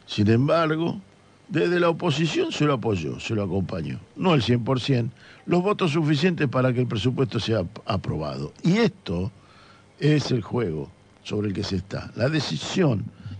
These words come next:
de dejar al gobierno sin presupuesto tiene las consecuencias que tiene,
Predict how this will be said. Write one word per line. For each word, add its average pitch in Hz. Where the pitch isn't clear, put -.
de 110
dejar 104
al 131
gobierno 127
sin 170
presupuesto 147
tiene 180
las 147
consecuencias 131
que 165
tiene, 139